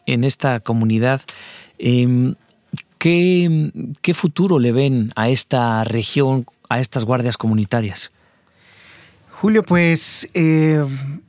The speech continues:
Speaker 2: tristemente, pues, no vemos futuro para la gente que está ahí, para los niños. Es muy triste cómo han tenido que dejar de estudiar, han tenido que,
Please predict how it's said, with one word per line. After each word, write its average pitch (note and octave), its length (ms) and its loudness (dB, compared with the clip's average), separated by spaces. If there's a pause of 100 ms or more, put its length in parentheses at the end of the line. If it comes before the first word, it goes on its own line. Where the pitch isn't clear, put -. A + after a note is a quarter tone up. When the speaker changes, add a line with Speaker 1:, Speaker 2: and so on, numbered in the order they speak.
Speaker 2:
tristemente, G3 760 2
pues, D#3 200 -2
no E3+ 120 2
vemos F3+ 520 0 (240)
futuro F#3+ 520 2
para C3 720 0
la D3 200 -2
gente E3+ 460 0
que D#3 80 -4
está D#3 160 -4
ahí, D#3 100 2
para D#3 220 0
los C3+ 220 -2
niños. F3 340 2
Es E3+ 160 -2
muy E3+ 140 2
triste E3 420 -2
cómo D#3 480 0 (960)
han E3 180 2
tenido F#3 360 2
que D3+ 100 0
dejar D#3+ 300 0
de D#3+ 80 0
estudiar, D#3 540 0
han E3+ 160 0
tenido D3+ 420 2
que, C3+ 340 -2